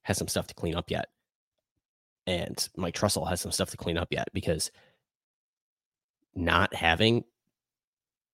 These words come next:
the wherewithal from your defensive personnel on the field to understand that sometimes you gotta stay on the field, even if you're gonna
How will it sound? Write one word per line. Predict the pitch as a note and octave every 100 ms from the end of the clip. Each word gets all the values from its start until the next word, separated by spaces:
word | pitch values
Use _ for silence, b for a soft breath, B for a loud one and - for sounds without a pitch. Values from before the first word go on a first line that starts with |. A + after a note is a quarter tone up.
| _ _ _ _ _ _ -
the | G2 F#2+ E2+ E2 - _ _ _ _ _ _ _ _ _ _ _ _ _ _ _
wherewithal | D#2+ G2+ F#2 F#2+ G#2+ A2 G#2+ A2 - - - -
from | - - G#2+ F2 E2+ E2
your | F#2+
defensive | E2+ F#2 F2 F2+
personnel | G2+ - G2 G2+
on | G#2
the | E2+
field | - F2+ G#2+ - - -
to | - F2 - -
understand | F2+ E2 - F2+ F2+ F#2+ -
that | E2+ - _ -
sometimes | F2+ F#2 G2+ G#2
you | F2+
gotta | E2 F2
stay | - F2
on |
the | D#2+
field, | F#2+ F#2 A2+ - -
even | F#2 F2
if | E2+
you're | F2+ E2 -
gonna | F2 E2